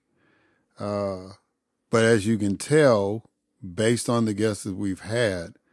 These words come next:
uh, every minute has been worth it. And I hope that, uh, that you've had the time, uh, to listen to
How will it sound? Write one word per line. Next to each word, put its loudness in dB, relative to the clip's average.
uh, -4
every 2
minute 2
has -4
been -6
worth -6
it. -20
And -6
I -10
hope -2
that, -2
uh, -8
that -8
you've -4
had 0
the -4
time, -4
uh, -10
to -6
listen 0
to -4